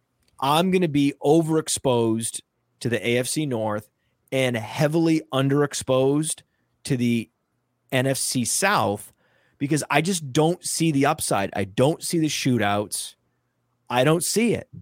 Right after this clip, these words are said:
I see a, I, I see a bunch of offensive linemen. I see a bunch of defensive linemen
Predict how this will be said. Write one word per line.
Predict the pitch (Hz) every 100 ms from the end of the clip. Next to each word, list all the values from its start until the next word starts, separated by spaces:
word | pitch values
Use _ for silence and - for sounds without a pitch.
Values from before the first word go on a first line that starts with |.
| -
I | 131
see | - 156
a, | 131 -
I, | 123 120 107
I |
see | - 131
a |
bunch | 113 143 139
of |
offensive | 117 147 180 151 113
linemen. | 113 143 180 185 196
I | 113
see | 110 120
a |
bunch | 113 113 110
of | 101
defensive | 156 185 196 175 170
linemen | 151 147 147 143 143 147